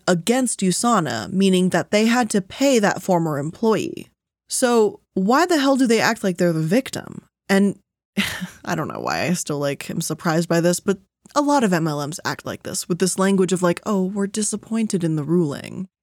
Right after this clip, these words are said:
as opposed to, like, I don't know, apologizing and saying they'll change or do better or whatever.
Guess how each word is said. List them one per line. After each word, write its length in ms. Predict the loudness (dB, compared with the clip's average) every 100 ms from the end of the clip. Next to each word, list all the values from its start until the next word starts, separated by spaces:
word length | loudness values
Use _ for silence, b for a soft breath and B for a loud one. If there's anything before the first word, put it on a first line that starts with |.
| -2
as 180 | 0 2
opposed 320 | 2 2 2
to, 80 | 2
like, 180 | 2 2
I 80 | 0
don't 100 | 4 4
know, 120 | 2
apologizing 800 | 0 0 2 4 4 4 2 2
and 120 | 0
saying 280 | 0 0 -2
they'll 160 | -2
change 500 | -2 0 2 2 2
or 80 | 0
do 160 | 0 0
better 480 | 2 2 2 0 0
or 140 | 0
whatever. 480 | 0 2 2 2